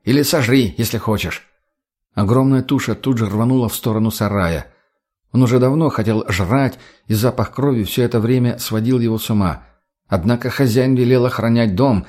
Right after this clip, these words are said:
и мутант просто не посмел нарушить его приказ, но теперь его ожидал пир. Уже входя в дом, Мута услышал противный, влажный хруст разрываемой плоти,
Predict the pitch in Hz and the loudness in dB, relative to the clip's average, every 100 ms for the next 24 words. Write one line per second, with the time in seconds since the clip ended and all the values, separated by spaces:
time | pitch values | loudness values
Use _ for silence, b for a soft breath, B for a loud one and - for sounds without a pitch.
0 | B B 98 107 101 127 131 - 117 - | B B 2 2 2 0 -2 -2 -6 -2
1 | 113 120 - 104 135 135 110 113 113 104 | 0 0 -2 -4 0 0 0 -2 -4 -4
2 | 117 110 110 110 - 98 - - _ _ | -2 -2 -2 -6 -2 -2 -4 -12 _ _
3 | - 147 151 127 135 131 107 98 117 110 | -2 -2 -2 -4 0 2 2 0 0 -2
4 | 98 95 98 98 - 101 87 67 _ _ | -2 -2 -2 -4 -4 -2 -2 -4 _ _
5 | _ _ _ _ _ _ - 95 107 - | _ _ _ _ _ _ -6 -2 -2 0
6 | 107 95 87 87 113 87 b b _ - | -2 0 -2 0 0 0 b b _ 0
7 | 123 131 123 - 123 120 92 - 95 - | 0 2 -2 -4 -4 -4 -6 -6 -8 -6
8 | 135 143 117 101 B B B 92 127 104 | -2 2 2 2 B B B -2 0 2
9 | 107 98 110 123 131 - 104 98 104 113 | 0 0 -4 -2 -4 -4 -2 0 0 0
10 | 110 104 - 98 92 - 73 | 0 0 0 -2 -2 -2 -10